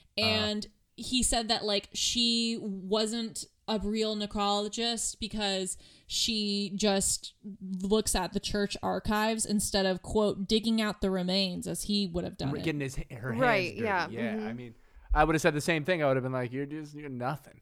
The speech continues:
Speaker 1: You gotta get out there.
Speaker 3: <laughs> You
Speaker 1: You gotta
Speaker 3: gotta,
Speaker 1: kiss these,
Speaker 3: y-,
Speaker 1: these
Speaker 3: you
Speaker 1: dead
Speaker 3: gotta
Speaker 1: corpses
Speaker 3: roll
Speaker 1: for
Speaker 3: your
Speaker 1: yourself."
Speaker 3: sleeves up, kiss some corpses,
Speaker 1: <laughs> That's
Speaker 3: and write
Speaker 1: right.
Speaker 3: about it.
Speaker 1: And get
Speaker 3: Yeah.
Speaker 1: out there, bring a Ouija board, the
Speaker 3: <laughs>
Speaker 1: whole shebang.
Speaker 2: Well, the most disturbing about this is it has a paranormal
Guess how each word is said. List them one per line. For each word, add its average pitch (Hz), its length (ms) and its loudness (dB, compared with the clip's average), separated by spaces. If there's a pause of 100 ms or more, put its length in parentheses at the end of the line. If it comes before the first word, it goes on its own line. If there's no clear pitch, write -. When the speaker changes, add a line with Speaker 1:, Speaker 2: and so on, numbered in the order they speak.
(240)
Speaker 1:
You 143 60 4
gotta 147 180 2
get 120 120 0
out 135 220 2
there. 85 260 -8
Speaker 3:
<laughs> - 360 -14
You 339 60 6
Speaker 1:
You 349 60 8
gotta - 140 6
Speaker 3:
gotta, 359 120 6
Speaker 1:
kiss 294 60 -6
these, 285 240 0
Speaker 3:
y-, 311 80 -2
Speaker 1:
these 320 160 6
Speaker 3:
you 427 80 12
Speaker 1:
dead - 60 6
Speaker 3:
gotta 359 160 8
Speaker 1:
corpses 294 120 6
Speaker 3:
roll 302 140 8
Speaker 1:
for 359 40 4
Speaker 3:
your 359 120 4
Speaker 1:
yourself." 320 260 4
Speaker 3:
sleeves 214 220 0
up, 196 340 -2
kiss 277 240 0
some 339 260 -4
corpses, 190 680 -2 (140)
Speaker 1:
<laughs> - 120 -20
That's 165 220 0
Speaker 3:
and 302 80 -2
write - 160 8
Speaker 1:
right. 294 100 6
Speaker 3:
about 190 320 2
it. 156 140 -8
Speaker 1:
And 139 120 -10
get 151 140 4
Speaker 3:
Yeah. 170 100 8
Speaker 1:
out 185 140 0
there, 131 180 4
bring 139 160 -2
a 147 60 0
Ouija 151 340 0
board, 160 420 2
the 151 80 2
Speaker 3:
<laughs> 143 60 0
Speaker 1:
whole 147 100 4
shebang. 135 600 2 (120)
Speaker 2:
Well, 302 380 -2
the 240 180 -2
most 285 580 -2
disturbing 269 580 -4
about 196 280 -4
this 196 220 -2
is 190 140 -2
it 196 100 -4
has 202 240 -2
a 208 80 -2
paranormal 180 1120 -2